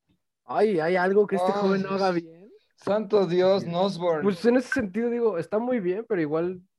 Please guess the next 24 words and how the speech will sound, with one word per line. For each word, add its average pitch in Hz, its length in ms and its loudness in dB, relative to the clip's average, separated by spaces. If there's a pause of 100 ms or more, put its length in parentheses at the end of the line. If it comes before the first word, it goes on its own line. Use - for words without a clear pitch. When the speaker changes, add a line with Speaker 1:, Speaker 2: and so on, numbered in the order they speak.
Speaker 3:
lo 151 180 0
que 160 80 2
a - 40 4
mí 165 60 4
me 175 480 0 (200)
perturba 151 360 0
un 165 60 -2
poco 170 220 -6
que 170 80 -8
es 165 80 -10
como, 160 320 -4
güey, 160 200 -2
pues 165 120 -12
es 165 60 -6
que - 80 -12
eso 175 100 -6
ya 165 60 0
estaba 165 200 -4
establecido 160 440 -2
desde 143 120 -2
el 123 60 -6
capítulo 139 440 -4
uno. 151 280 -4
<laughs> - 480 -12